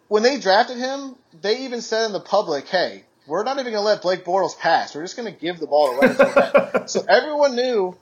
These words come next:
Speaker 1: that he's gonna be getting the ball twenty plus times a game, and he still dominates. It's insane.
Speaker 2: Oh, yeah.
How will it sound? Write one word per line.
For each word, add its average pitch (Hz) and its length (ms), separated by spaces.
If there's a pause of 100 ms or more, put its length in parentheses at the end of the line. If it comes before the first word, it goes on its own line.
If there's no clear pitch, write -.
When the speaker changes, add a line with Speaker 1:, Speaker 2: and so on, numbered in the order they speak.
(440)
Speaker 1:
that 185 340 (280)
he's 233 200
gonna 226 160
be 202 80
getting 220 200
the 190 60
ball 202 460
twenty 208 380
plus 196 340
times 180 280
a 139 40
game, 147 420
and 165 100
he 190 100
still 220 400
dominates. - 720
It's - 140
insane. 190 340
Speaker 2:
Oh, 202 80
yeah. 165 220